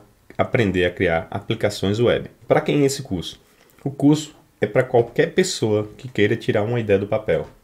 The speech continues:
tá? Seja empreendedor, seja desenvolvedor, qualquer pessoa que queira tirar uma dúvida do papel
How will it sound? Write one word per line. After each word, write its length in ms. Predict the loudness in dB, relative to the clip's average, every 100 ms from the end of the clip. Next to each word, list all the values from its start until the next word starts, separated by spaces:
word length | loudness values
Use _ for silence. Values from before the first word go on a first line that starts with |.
| _
tá? 240 | -6 -6 -8 -20 -20 -20 _ _
Seja 300 | -8 -6 -4
empreendedor, 640 | 0 2 4 2 6 6 6
seja 260 | 0 -4
desenvolvedor, 920 | -4 -6 -4 -6 -6 -6 -2 0 0 -2 -4
qualquer 260 | 2 4 4
pessoa 400 | 4 -2 0 0
que 120 | -2
queira 480 | -10 -2 0 0 -4 _ _ _ _ _ _ _ _ _ -6
tirar 240 | 0 4
uma 60 | 4
dúvida 240 | 2 -2
do 80 | -2
papel 420 | -2 0 0 0